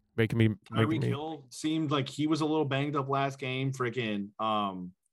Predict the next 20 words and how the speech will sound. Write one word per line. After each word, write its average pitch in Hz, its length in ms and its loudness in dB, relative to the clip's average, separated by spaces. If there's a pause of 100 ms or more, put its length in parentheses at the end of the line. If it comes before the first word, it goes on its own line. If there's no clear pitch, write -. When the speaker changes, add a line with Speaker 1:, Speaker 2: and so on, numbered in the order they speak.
(1120)
Speaker 2:
uh, 110 200 2
who's 139 220 0
the 131 180 2
number 117 240 -2
two 135 300 -2
receiver? 127 380 -4
Waddle, 123 420 2
Jalen 127 320 -2
Waddle 117 320 0
seemed 135 220 -4
a 131 40 -2
little 131 160 2
banged 123 320 -4
up 123 140 -4
last. 123 300 -2
I 120 100 4
just 208 180 0
think 139 180 -2
that 110 120 -2
they're, 110 240 0